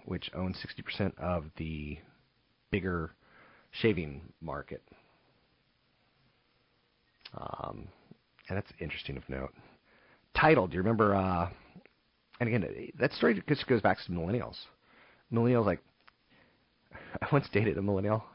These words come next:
and she, it was fantastic. Uh, we're going for breakfast, and she goes, is, she asked the waiter, "Is the orange juice fresh?" He's like, "Yes, it's fresh orange juice." And he,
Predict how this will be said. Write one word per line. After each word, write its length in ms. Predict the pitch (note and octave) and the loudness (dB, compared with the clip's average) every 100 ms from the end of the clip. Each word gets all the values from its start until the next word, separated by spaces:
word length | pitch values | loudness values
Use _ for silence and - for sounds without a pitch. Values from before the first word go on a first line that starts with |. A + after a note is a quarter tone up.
| - - - - - - | -20 -20 -20 -20 -20 -12
and 100 | - | -4
she, 60 | |
it 40 | - | -2
was 120 | G2+ | -2
fantastic. 1000 | - B1+ - - - A1+ - - - - - _ - _ - | -2 -4 -4 -6 -6 -6 -8 -8 -10 -12 -20 _ -20 _ -6
Uh, 280 | F2+ E2+ D#2 - - | -4 -2 -4 -6 -6
we're 100 | G#2 | 4
going 200 | A2 G2+ | 4 4
for 80 | |
breakfast, 440 | - D#2+ - - - _ - _ _ _ _ _ _ - | 0 -4 -4 -8 -12 _ -20 _ _ _ _ _ _ -20
and 100 | - - | -18 -12
she 60 | |
goes, 400 | G#2 G2 F2 D2+ - - _ _ | -2 0 2 0 -4 -12 _ _
is, 140 | A#2+ A2+ _ _ _ _ - | -8 -8 _ _ _ _ -2
she 120 | - | 2
asked 140 | F2+ | 2
the 60 | - | 2
waiter, 280 | D#2 D2 D#2+ - - _ _ | 0 0 -4 -10 -20 _ _
"Is 120 | A2 | -6
the 100 | G#2+ | -2
orange 240 | B2 C3+ | 0 0
juice 160 | - C#3+ - | -2 -8 -4
fresh?" 280 | A2 G#2+ B2 - - - _ _ _ _ _ _ _ _ _ _ _ _ _ | 0 0 0 -8 -16 -20 _ _ _ _ _ _ _ _ _ _ _ _ _
He's 100 | - | -6
like, 140 | F#2+ - | 0 4
"Yes, 180 | G2+ | 4
it's 100 | - | 2
fresh 220 | - D#2 - | -4 -4 -2
orange 160 | C2+ | -4
juice." 320 | - - - - - - | -8 -14 -20 -20 -20 -10
And 160 | A2 | -4
he, 60 | G2 | -4